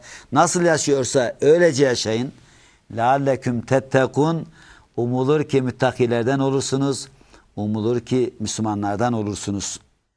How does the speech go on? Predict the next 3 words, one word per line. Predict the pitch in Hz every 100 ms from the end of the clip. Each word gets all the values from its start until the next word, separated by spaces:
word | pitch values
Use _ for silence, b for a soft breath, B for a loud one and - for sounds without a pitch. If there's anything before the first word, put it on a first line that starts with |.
| _ _ _ _ _ _ _ _
Sure | - - 127 127 139 139 - - -
Araf, | 110 113 120 127 127 - - _ _
ayet | 110 117 123 135 135 - -